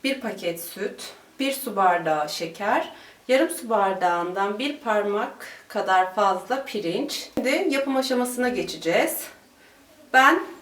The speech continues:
önceden tencereme pirincimi ekledim. Sadece çok az su ile yıkadım. Çünkü bu tarifte nişasta kullanmayacağız. Nişasta yerine pirinçteki nişastayla bağlama yapacağız.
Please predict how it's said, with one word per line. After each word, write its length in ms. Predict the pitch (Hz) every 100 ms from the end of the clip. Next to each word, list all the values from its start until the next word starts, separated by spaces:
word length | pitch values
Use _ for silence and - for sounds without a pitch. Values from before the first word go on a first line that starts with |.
| - - -
önceden 640 | 262 262 226 190 202 277
tencereme 840 | 269 247 226 214 196 185 175 233 311 - - _ - _ _ -
pirincimi 460 | 277 247 226 208
ekledim. 720 | 202 233 - 214 190 170 233 - - - - - - - - - -
Sadece 540 | 311 320 262 220 262
çok 260 | - 294 294
az 280 | 247 277 -
su 80 | 254
ile 220 | - 196
yıkadım. 680 | 175 165 160 156 180 233 262
Çünkü 300 | - 269 247
bu 120 | 285
tarifte 720 | - 233 190 - - 196 262 285
nişasta 540 | 254 254 214 - 285
kullanmayacağız. 960 | - 214 202 208 190 151 151 175 302 - - - - -
Nişasta 500 | 247 - 285 311 -
yerine 460 | 202 180 190 262 311
pirinçteki 640 | 240 247 - 247 240 254
nişastayla 840 | 233 - 240 240 - 233 226 185
bağlama 420 | 165 160 156 156 156
yapacağız. 540 | 156 - - 240 349